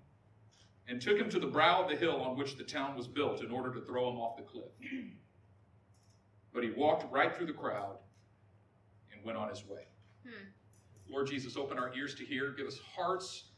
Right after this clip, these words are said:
Speaker 1: to believe, and minds to understand. I pray it in Jesus' name.
Speaker 2: Amen.
Speaker 1: Amen. Luke chapter four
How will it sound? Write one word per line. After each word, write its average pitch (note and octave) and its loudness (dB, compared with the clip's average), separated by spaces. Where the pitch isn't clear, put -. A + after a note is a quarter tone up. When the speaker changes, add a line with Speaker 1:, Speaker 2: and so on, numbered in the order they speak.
Speaker 1:
to - -14
believe, C3 -2
and - -2
minds B2 0
to B2 -10
understand. A2 -8
I - -8
pray G#2 -12
it F#2+ -10
in - -14
Jesus' F#2+ -16
name. - -20
Speaker 2:
Amen. F#3 -14
Speaker 1:
Amen. F#3+ -16
Luke E3 0
chapter - 2
four D#3 0